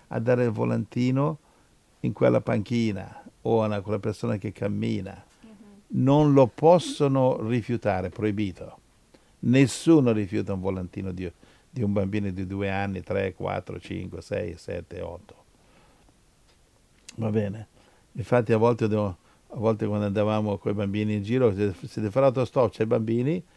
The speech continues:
Speaker 1: non si paga il viaggio. No, ma quale autobus? C'è i bambini, ti caricano tutti. Vabbè che oggi in questi tempi, attenzione, voi andateci piano a caricare la gente in macchina perché è pericoloso.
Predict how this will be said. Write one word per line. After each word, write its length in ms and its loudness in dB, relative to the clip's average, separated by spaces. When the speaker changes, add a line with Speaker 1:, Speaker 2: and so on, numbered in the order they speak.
Speaker 1:
non 160 0
si 160 -4
paga 320 0
il 80 -2
viaggio. 500 -8
No, 140 -6
ma 300 -4
quale 280 -2
autobus? 560 -6
C'è 80 -4
i 40 -2
bambini, 540 -2
ti 100 -8
caricano 560 0
tutti. 400 -8
Vabbè 220 2
che 140 0
oggi 280 -2
in 60 -4
questi 300 -6
tempi, 360 -4
attenzione, 1000 -4
voi 380 4
andateci 380 -2
piano 240 -2
a 40 -4
caricare 500 -4
la 140 -6
gente 260 -8
in 80 -6
macchina 400 -6
perché 600 -10
è 100 -16
pericoloso. 600 -12